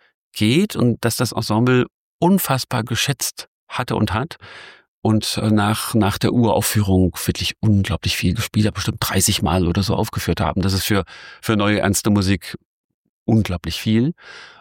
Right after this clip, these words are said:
Ähm, der Normalfall ist eigentlich, ja, irgendwo in der,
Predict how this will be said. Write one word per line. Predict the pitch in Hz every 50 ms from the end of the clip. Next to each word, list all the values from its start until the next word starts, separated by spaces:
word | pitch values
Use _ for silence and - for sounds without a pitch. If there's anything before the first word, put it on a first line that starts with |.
| _ - -
Ähm, | 104 104 104 104 104 104 104 101 104 101 98 95 -
der | 95 90
Normalfall | 90 90 87 82 76 85 101 98 - 95 87 87
ist | 101 107 - -
eigentlich, | - - 85 98 104 101 98 - -
ja, | - 82 92 101 101
irgendwo | 90 85 - - 95 101 95 104 98 - - 98 98 98 104
in | 90 98 92
der, | 92 90 90 90